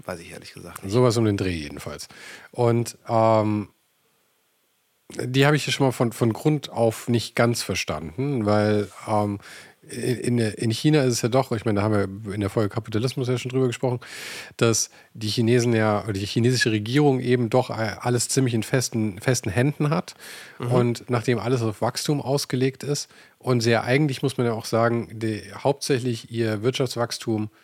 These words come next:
Speaker 2: würde ich jetzt mal sagen, als wieder, wie erwähnt, jemand, der absolut keine Ahnung von irgendwas hat,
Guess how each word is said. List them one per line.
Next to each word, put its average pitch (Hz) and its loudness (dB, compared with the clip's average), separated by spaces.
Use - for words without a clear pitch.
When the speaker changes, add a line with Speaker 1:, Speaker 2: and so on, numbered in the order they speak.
Speaker 2:
würde 98 -2
ich 139 -6
jetzt - -4
mal 82 -8
sagen, 85 -6
als - -8
wieder, 82 -10
wie 87 -6
erwähnt, 98 -2
jemand, 90 -4
der - -6
absolut - -8
keine 87 -4
Ahnung 87 -8
von 95 -12
irgendwas 127 2
hat, 127 0